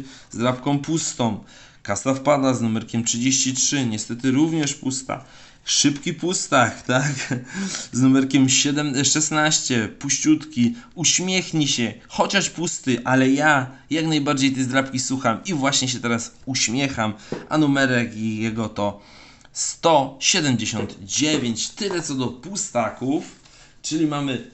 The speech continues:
dokładnie cztery pustaki i cztery wygrane, więc wynik zdrabkowy, jakby ilościowy jest bardzo fajny, no kwotowy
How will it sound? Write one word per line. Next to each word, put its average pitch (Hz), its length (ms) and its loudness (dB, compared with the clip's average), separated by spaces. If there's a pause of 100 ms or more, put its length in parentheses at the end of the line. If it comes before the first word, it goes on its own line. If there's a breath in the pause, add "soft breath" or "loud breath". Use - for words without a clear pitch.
dokładnie 135 800 -2 (100)
cztery 175 440 -2
pustaki 135 840 -4
i 147 40 -8
cztery 113 560 -4
wygrane, 123 640 -2
więc 123 300 -6
wynik 175 440 -6 (180)
zdrabkowy, 131 920 0
jakby 120 200 0
ilościowy 147 720 0
jest 101 160 -4
bardzo 151 340 0
fajny, 123 340 -4
no 185 100 -2
kwotowy 156 760 -2